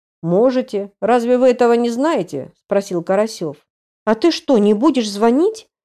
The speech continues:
обратилась она к Олегу. "Люд, отвали, а.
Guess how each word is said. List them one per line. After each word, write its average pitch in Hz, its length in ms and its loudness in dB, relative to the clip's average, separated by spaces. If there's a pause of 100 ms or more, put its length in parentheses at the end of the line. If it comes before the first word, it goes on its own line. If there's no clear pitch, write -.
обратилась 214 580 0
она 202 200 -2
к 196 100 -6
Олегу. 156 560 -4 (540)
"Люд, 208 320 -4
отвали, 202 500 0
а. 180 300 0